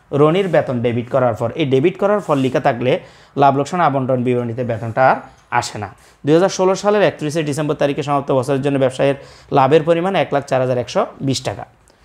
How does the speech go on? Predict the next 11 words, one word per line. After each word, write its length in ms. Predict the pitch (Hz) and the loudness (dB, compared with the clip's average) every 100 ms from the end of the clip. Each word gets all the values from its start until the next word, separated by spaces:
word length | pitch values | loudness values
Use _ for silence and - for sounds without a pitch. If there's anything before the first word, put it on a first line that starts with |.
| _ - - - | _ -20 -10 2
ক, 40 | |
অংশীদারদের 680 | 143 135 131 185 185 170 180 | 2 2 0 0 0 2 0
উত্তোলনের 380 | 165 170 160 156 | 2 0 2 0
উপর 160 | 160 | 0
পাঁচ 180 | 147 143 - | 2 0 0
পার্সেন্ট 280 | - 143 | -4 -2
হারে 160 | 135 175 277 - _ - | 0 0 -2 -10 _ -12
সুদ 220 | - 131 | -6 -2
নির্ণয় 280 | 131 117 98 | -2 -2 -6
করতে 200 | 101 110 | -10 -12
বলছে। 280 | 95 87 | -12 -14